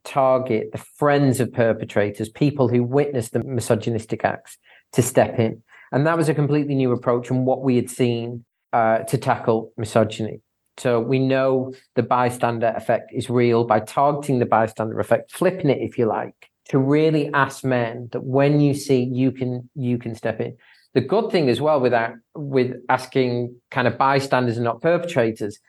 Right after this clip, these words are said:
is that there's more bystanders <laughs> than there's perpetrators. So you've automatically got a bigger audience to, to work with. So that, that insight led to the Have a Word campaign,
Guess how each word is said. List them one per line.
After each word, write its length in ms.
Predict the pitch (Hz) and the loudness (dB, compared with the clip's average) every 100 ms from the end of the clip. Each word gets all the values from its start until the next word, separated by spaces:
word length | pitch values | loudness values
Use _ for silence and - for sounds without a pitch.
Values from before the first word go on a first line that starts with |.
| - | -2
is 140 | 135 | 0
that 160 | 151 151 | 2 2
there's 280 | 139 135 147 | 0 0 0
more 460 | 143 170 160 147 | 2 4 4 2
bystanders 640 | - 165 143 - 139 127 120 | 4 4 2 0 0 0 2
<laughs> 40 | |
than 160 | 135 113 | 2 2
there's 220 | 120 117 | 0 0
perpetrators. 680 | 170 185 - 123 113 117 117 | 2 2 2 0 0 -2 0
So 200 | 127 120 - - | 0 0 -8 -2
you've 180 | 151 147 | 0 0
automatically 800 | 185 185 185 165 180 175 135 131 | 2 2 2 2 2 -2 -4 0
got 160 | 131 120 | 2 2
a 60 | |
bigger 320 | 123 127 123 | 2 2 4
audience 540 | 131 131 131 123 - - | 2 2 -2 -4 -8 -8
to, 380 | - 127 123 123 | 0 2 0 -2
to 120 | - | -4
work 380 | 120 135 135 135 | 0 2 0 -2
with. 180 | - - _ _ _ _ | -8 -10 _ _ _ _
So 120 | - 131 131 | -4 -2 0
that, 320 | 151 160 - _ - | 0 0 -2 _ -8
that 260 | 131 107 - | -2 -2 0
insight 720 | 165 170 165 - 120 117 117 _ _ _ - | 2 2 0 0 0 -2 -8 _ _ _ 0
led 600 | 135 139 139 131 131 - - | 2 4 4 2 0 -10 -14
to 140 | - | -6
the 360 | 131 123 120 - | 0 0 0 -6
Have 200 | - 120 | -2 0
a 40 | 113 | 0
Word 360 | 113 113 110 | 0 -2 -2
campaign, 520 | - 107 104 113 120 | -6 -8 -8 -10 -10